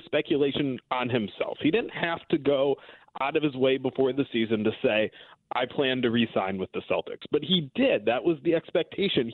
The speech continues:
He said it, and then he's the one who brings up, "Ask me July first," that, that no longer is he sticking by that. Well, if he's not as committed as he was before the season, I think that means a lot.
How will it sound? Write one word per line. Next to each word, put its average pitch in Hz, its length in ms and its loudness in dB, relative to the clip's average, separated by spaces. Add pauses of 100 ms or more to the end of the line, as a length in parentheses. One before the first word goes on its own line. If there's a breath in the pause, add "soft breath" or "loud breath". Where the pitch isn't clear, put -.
(120)
He 196 240 2 (120)
said 254 220 2
it, 127 200 0 (520 loud breath)
and 170 200 2
then 196 160 2 (120)
he's 240 260 2
the 170 100 4
one 151 300 2
who 156 160 2
brings 151 380 0
up, 147 260 0 (300 loud breath)
"Ask - 260 -2
me 175 140 2
July 135 360 2 (100)
first," 117 260 -2 (400 loud breath)
that, 139 360 2
that 160 160 0
no 180 160 2
longer 180 680 2
is 151 120 2
he 160 220 0
sticking 139 340 0
by 180 260 2
that. 113 300 2 (360 loud breath)
Well, 180 280 0 (200)
if 202 200 0
he's 208 160 0 (120)
not 294 160 0
as 175 200 0 (180)
committed 185 420 2
as 165 140 0
he 196 120 0
was 180 220 2
before 165 320 0
the 139 160 -2
season, 147 460 0 (320 loud breath)
I 143 100 0
think 214 180 0
that 160 200 0
means 151 260 2
a 113 80 2
lot. 107 400 0